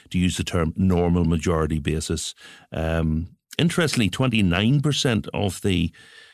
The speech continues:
neutral, non-aligned voter base, the Alliance Green, others, twenty-nine percent think it should be run on a supermajority basis. So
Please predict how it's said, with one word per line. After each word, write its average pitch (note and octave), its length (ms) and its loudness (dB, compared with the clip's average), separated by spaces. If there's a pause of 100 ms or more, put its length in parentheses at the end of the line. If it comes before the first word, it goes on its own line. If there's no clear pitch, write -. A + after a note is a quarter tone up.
(140)
neutral, G2 360 0
non-aligned F#2 640 2
voter F2 260 0
base, E2+ 300 0
the F2+ 120 0
Alliance F2 380 0
Green, E2+ 280 0
others, F2 300 0
twenty-nine G2 580 2
percent G#2 320 0
think F#2+ 140 -2
it F2 60 -2
should - 160 -4
be F2+ 80 0
run E2+ 200 0
on E2+ 60 2
a F2 40 2
supermajority G2+ 840 0
basis. F#2+ 340 -2
So F#2+ 320 0